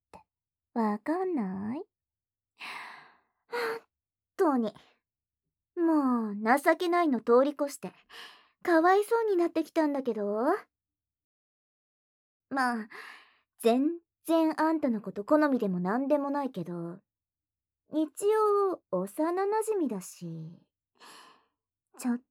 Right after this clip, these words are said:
とぐらい優しくしてあげてもいいか。あんた、彼女欲しいの？ふーん、欲しいんだ。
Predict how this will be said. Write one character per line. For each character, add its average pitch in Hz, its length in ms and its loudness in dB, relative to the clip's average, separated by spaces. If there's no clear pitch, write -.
と 359 140 -2
ぐ 359 140 -4
ら 302 140 -2
い 208 140 -4
優 185 120 -6
し - 100 -16
く 302 120 -6
し - 80 -20
て 302 120 -4
あ 302 60 -2
げ 302 120 -4
て 302 140 -4
も 208 140 -4
い 226 140 -8
い - 60 -20
か。 - 100 -18
あ 294 140 0
ん 262 100 -4
た、 175 200 -12
彼 349 200 2
女 294 180 2
欲 202 160 -8
し 208 160 -8
い 185 80 -2
の？ 247 320 -6
ふ 339 60 -8
ー 330 40 0
ん、 330 760 0
欲 302 160 2
し - 140 -8
い 359 260 -2
ん 294 140 2
だ。 208 420 -6